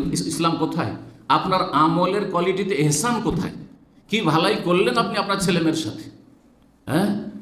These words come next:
যে পাবে না তাকে দিলেন আপনি, আর যার পুরো সম্পদ,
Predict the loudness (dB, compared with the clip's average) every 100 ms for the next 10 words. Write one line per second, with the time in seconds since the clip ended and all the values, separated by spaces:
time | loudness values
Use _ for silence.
0 | -6 -2 0 2 4 4 2 2 2 2
1 | 2 2 0 -2 -4 -6 -8 -14 -20 -20
2 | _ 0 0 0 2 2 0 -4 -14 -4
3 | 2 2 4 2 2 2 0